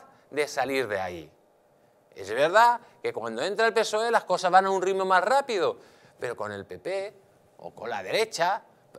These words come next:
no se retrocede. Cuando entre el Partido Popular en el poder,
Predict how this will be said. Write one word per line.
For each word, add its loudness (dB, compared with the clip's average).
no -2
se -2
retrocede. -4
Cuando -2
entre 0
el -2
Partido 2
Popular 2
en -6
el -6
poder, -2